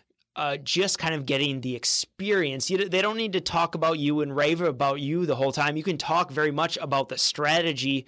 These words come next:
that they're putting in place and what they're doing. And the cool thing is that, and essentially they're gonna be giving you a testimonial because they got that strategy, they got that idea from you,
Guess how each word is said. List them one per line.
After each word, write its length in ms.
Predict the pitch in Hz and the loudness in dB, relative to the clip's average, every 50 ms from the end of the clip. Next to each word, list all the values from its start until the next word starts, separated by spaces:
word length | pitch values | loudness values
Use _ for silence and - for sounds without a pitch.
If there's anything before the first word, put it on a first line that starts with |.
| - - - - - - | -10 -20 -20 -20 -10 -8
that 100 | 147 139 | -4 -2
they're 140 | 143 139 135 | 0 0 0
putting 240 | - 151 151 147 143 | 0 0 0 0 0
in 120 | 143 135 | -2 -2
place 300 | - - 135 135 123 - | -2 0 0 0 0 0
and 160 | 107 143 143 | -2 -2 -2
what 140 | 143 147 143 | -2 0 0
they're 100 | 147 135 | -2 -4
doing. 460 | 127 135 165 185 180 151 139 139 135 - - - - - - - | -2 2 2 4 4 4 4 2 0 -4 -10 -16 -16 -16 -12 -6
And 280 | - 151 147 147 143 135 | -2 0 2 2 2 0
the 60 | 135 | -4
cool 240 | - - 180 185 165 | -2 0 0 0 2
thing 220 | - 165 156 156 | 0 -2 -2 0
is 300 | 170 180 185 180 156 127 | 2 4 4 4 4 2
that, 320 | 135 135 135 135 135 - - _ _ _ _ _ | 2 2 2 0 0 -6 -14 _ _ _ _ _
and 100 | 160 151 | -4 -2
essentially 500 | 147 - - 180 180 175 - 156 143 139 | 0 0 0 0 0 0 0 0 0 2
they're 200 | 131 139 139 143 | 2 2 2 2
gonna 120 | 143 139 | 0 0
be 240 | 131 135 135 135 131 | 0 0 0 0 0
giving 240 | 123 139 151 143 143 | 0 -2 -2 -2 -2
you 140 | 139 135 131 | -2 -2 -2
a 40 | 123 | -2
testimonial 680 | - - 139 127 - - 139 147 156 156 139 135 131 123 | -2 -2 -2 -4 -4 -2 -2 0 0 0 0 -2 -2 -2
because 460 | 135 131 - 143 135 127 120 117 - - - - - - _ | -4 -4 -2 -2 -2 -2 -4 -6 -8 -12 -16 -20 -20 -20 _
they 420 | - 127 131 127 127 139 143 143 143 | -14 -12 -10 -6 -2 0 0 0 2
got 280 | 143 143 156 165 151 | 2 2 2 2 2
that 180 | 151 143 139 - | 0 0 2 2
strategy, 500 | - - 156 139 135 139 135 131 143 139 | 0 2 2 2 2 2 2 0 0 0
they 140 | 127 135 127 | 0 0 2
got 220 | 131 139 151 151 | 2 2 2 2
that 160 | - 156 135 | 2 2 2
idea 520 | 131 131 127 120 123 123 123 120 120 120 - | 2 2 2 0 0 0 2 2 0 0 -4
from 460 | - - - - 147 143 139 139 135 | -8 -10 -4 0 2 2 2 2 0
you, 440 | 131 131 139 143 135 127 120 120 120 | 0 2 2 2 2 2 0 -2 -6